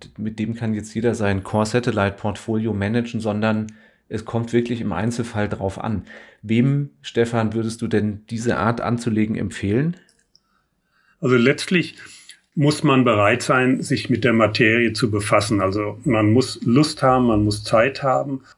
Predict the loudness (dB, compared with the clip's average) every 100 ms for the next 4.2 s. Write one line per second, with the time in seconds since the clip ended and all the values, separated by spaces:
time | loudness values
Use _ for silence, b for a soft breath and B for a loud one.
0 | _ 0 0 -2 -4 -4 -2 2 4 4
1 | 4 4 4 4 6 6 6 4 4 2
2 | 2 2 4 2 0 -10 -4 0 2 4
3 | 2 4 4 4 4 0 -2 -2 0 -2
4 | -4